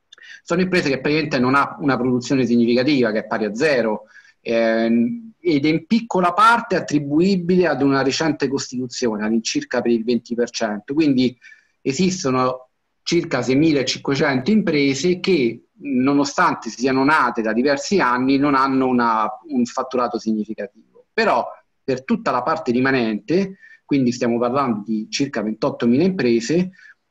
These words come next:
sono, mh, queste imprese sono equamente ripartite nella classe zero a centomila euro, centomila euro, cinquecentomila euro.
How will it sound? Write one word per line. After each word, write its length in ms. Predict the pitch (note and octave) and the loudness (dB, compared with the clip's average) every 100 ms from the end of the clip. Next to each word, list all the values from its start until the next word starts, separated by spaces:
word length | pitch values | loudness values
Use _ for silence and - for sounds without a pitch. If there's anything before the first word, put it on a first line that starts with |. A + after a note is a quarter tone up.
| _ - | _ -6
sono, 460 | G3 F3+ C3 B2+ E3+ | 0 2 2 -2 0
mh, 200 | C3+ C3 | -2 0
queste 280 | E3 - | -4 -2
imprese 400 | D#3+ F#3+ G#3 D#3 | 0 2 2 0
sono 220 | D#3+ D#3+ D#3 | 0 0 2
equamente 520 | D3 F#3+ G#3 F3+ C#3+ | 2 2 2 2 0
ripartite 760 | C#3 D#3+ E3 - C3+ A#2+ A#2 | 0 0 -2 0 2 2 2
nella 220 | A2 C3 | 0 0
classe 540 | C#3+ D#3 B2+ - B2 A#2 | 0 0 -2 -2 -4 0
zero 220 | D#3 B2 | 2 2
a 20 | |
centomila 600 | A#2 C3 - F3 G#3 F3+ | 0 -2 -2 2 2 2
euro, 320 | C3 B2+ C#3 C#3+ | 2 2 2 0
centomila 520 | D#3+ E3 F#3+ G3 B2+ | -2 -2 0 2 2
euro, 220 | A2+ A2+ | 2 0
cinquecentomila 840 | - A#2 A2 G#2+ G2+ G2 G2 - | -2 -6 -8 -8 -8 -10 -16 -14
euro. 160 | - - | -14 -16